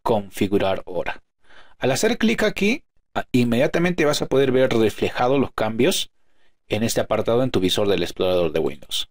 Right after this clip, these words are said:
Presiona en configurar hora. Fíjate que ahora me sale diecinueve tres dos mil veinticuatro,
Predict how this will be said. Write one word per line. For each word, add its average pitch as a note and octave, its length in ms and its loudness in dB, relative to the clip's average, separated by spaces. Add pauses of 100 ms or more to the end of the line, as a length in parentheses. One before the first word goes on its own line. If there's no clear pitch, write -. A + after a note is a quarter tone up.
Presiona A2 400 -2
en F2+ 60 -8
configurar F#2+ 580 0
hora. - 320 0 (1800)
Fíjate F3+ 400 0
que D3 140 0
ahora E3+ 400 2 (400)
me A2 160 -2
sale C3+ 340 0
diecinueve A#2+ 800 0
tres B2 320 0
dos A2 180 0
mil A2+ 120 0
veinticuatro, C3 640 0